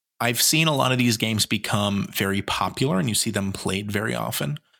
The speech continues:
because they have a pretty low barrier of entry. You know, like, learning the rules to chess, for example, is not hard. You know, it's one of the most popular games in the world, if not the most popular game in the world.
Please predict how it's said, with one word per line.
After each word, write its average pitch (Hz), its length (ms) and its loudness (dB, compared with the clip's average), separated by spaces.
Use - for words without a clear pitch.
because 151 240 2
they 175 60 4
have 160 60 -2
a 165 60 0
pretty 220 240 0
low 180 140 4
barrier 143 300 4
of 104 100 2
entry. - 400 -2
You 107 100 2
know, 110 180 2
like, 110 240 2
learning 143 360 4
the 123 100 4
rules 117 380 4
to - 120 -4
chess, - 320 2
for 98 180 0
example, 92 580 0
is 113 160 4
not 127 240 2
hard. - 480 0
You 104 100 2
know, 92 160 2
it's 92 140 0
one 101 160 0
of 92 60 -2
the 95 60 2
most 90 260 -2
popular 98 320 -2
games 113 280 -2
in 123 60 0
the 123 80 2
world, 175 200 0
if 92 120 -2
not 127 160 0
the 107 80 0
most 92 180 0
popular - 300 -4
game - 180 -6
in - 60 -18
the - 60 -8
world. - 200 -10